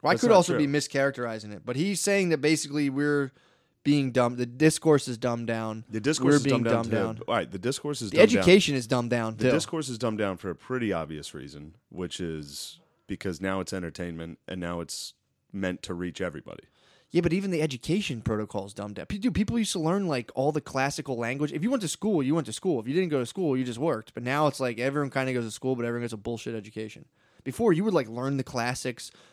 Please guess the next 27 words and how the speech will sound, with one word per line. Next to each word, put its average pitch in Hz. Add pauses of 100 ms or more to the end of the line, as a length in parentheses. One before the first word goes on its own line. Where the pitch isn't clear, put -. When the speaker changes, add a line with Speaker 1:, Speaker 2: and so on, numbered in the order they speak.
(160)
Speaker 1:
learn 139
mythology, 123 (240)
learn 139
history, 135
learn 131
philosophy. 123
Now 123
they're 135
like 117
state 123
capitals, 117
arithmetic. 110 (720)
You 110
know, 82
you're 104
fucking 78
out. 65 (480)
So -
we're 139
getting 170
a 117 (1200)
bullshit 202
education. 117 (280)
Speaker 2:
You 101
think 107
education's 107
asshole? 143